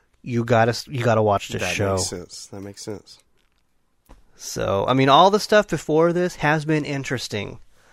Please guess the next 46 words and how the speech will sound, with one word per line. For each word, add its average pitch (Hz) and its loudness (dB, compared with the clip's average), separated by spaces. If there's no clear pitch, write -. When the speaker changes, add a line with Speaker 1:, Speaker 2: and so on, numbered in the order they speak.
Speaker 1:
but 120 0
this 139 2
d-, 135 -14
totally 147 2
changed 120 -2
the 123 -4
game. 101 -2
Uh, 110 4
to - 0
me, 165 4
it 131 -2
changed 135 -2
the 143 -4
game 123 0
in 117 -2
the 104 -2
universe, 156 2
and 120 -2
it 113 -2
changed 151 -2
the 143 -6
game 123 -2
for 117 -2
me 120 -2
as 120 2
a 117 2
viewer. 147 0
Speaker 2:
As 101 -10
a 98 -14
viewer, 95 -10
yeah. 98 -8
Speaker 1:
Yeah. 98 -2
So, 117 0
I 110 4
mean, 127 2
Speaker 2:
No, 123 8
Speaker 1:
my, 135 6
Speaker 2:
I, 147 0
Speaker 1:
my 135 4
Speaker 2:
yeah. 135 6
Speaker 1:
interest 143 0
in 123 -2
this 110 -2
show 107 0
just 104 -2
tenfold. 104 -2